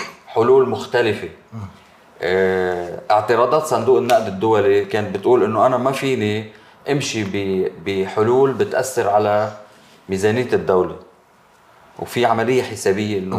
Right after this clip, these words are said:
Speaker 2: مم.
Speaker 1: مش المفروض يكون في شيء أقل أو أكثر من مية بالمية من الجي دي بي.
Speaker 2: صحيح.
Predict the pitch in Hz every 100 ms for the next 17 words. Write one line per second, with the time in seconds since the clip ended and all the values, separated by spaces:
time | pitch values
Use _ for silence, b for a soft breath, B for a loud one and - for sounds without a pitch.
0 | 98 76 104 113 104 95 110 101 95 101
1 | 98 95 - 101 98 - 90 - 101 101
2 | 92 92 - 92 90 90 90 104 98 87
3 | 92 95 92 85 85 85 85 80 82 87
4 | 90 - 90 - 117 85 -